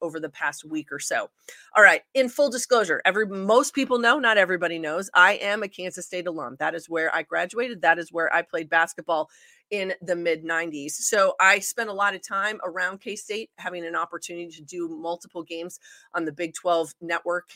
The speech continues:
um, the television network with E S P N Plus. And a lot of people ask me what's in the preseason polls. Um, they were picked fourth in the preseason poll. Uh, there were a lot of questions, and that was where I was. They were not necessarily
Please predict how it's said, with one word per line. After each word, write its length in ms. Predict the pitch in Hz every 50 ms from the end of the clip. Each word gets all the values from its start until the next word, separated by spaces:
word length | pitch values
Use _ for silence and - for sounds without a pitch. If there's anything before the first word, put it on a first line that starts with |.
| _ _ -
um, 260 | 160 156 151 147 147 -
the 140 | 175 170 170
television 480 | - - - 170 165 165 175 165 165 170
network 260 | 147 104 175 185 - -
with 100 | - - -
E 80 | 170 160
S 140 | 151 - -
P 140 | - 156 143
N 100 | 143 -
Plus. 400 | - 160 147 190 - - - - _ _ _ _ _ _ _ _ _ _ _ _ - - _ -
And 300 | 240 240 240 233 226 - - - - - - _ _ _ _ _ _ _
a 80 | 214 220
lot 200 | 226 233 254 269
of 40 |
people 220 | 277 302 247 269 269
ask 220 | 254 247 247 -
me 160 | 254 254 247
what's 680 | 226 190 180 185 208 220 226 226 226 226 - - - - - _
in 420 | - 214 214 214 208 202 202 185 - -
the 120 | 190 202
preseason 540 | 208 - 262 247 240 254 240 214 226 220 240
polls. 340 | - 151 139 - - - - _ -
Um, 360 | 170 160 160 160 165 170 156
they 100 | 170 165
were 140 | 151 151 147
picked 260 | - - 202 - -
fourth 500 | - - 196 185 190 220 269 269 - - _
in 300 | - 220 214 214 220 208 - 196
the 100 | 214 208
preseason 540 | - - 202 196 - 202 202 220 226 233
poll. 320 | - - 151 143 170 190 - _ _ - - - - _ _
Uh, 240 | - 180 180 175 175
there 140 | 170 180 165
were 40 | 165
a 60 | 156
lot 220 | 156 160 151 170
of 80 | 190 -
questions, 640 | - 208 170 - - - - - _ - - - - _ -
and 400 | 180 170 165 165 160 160 160 165
that 160 | 160 160 -
was 140 | 175 165 170
where 160 | 175 170 147
I 160 | 156 160 147
was. 340 | 139 - - - - - - -
They 200 | 170 151 151 156
were 200 | 151 147 151 156
not 260 | 156 156 170 180 - -
necessarily 680 | 208 202 - 202 196 - 202 202 202 196 202 202 196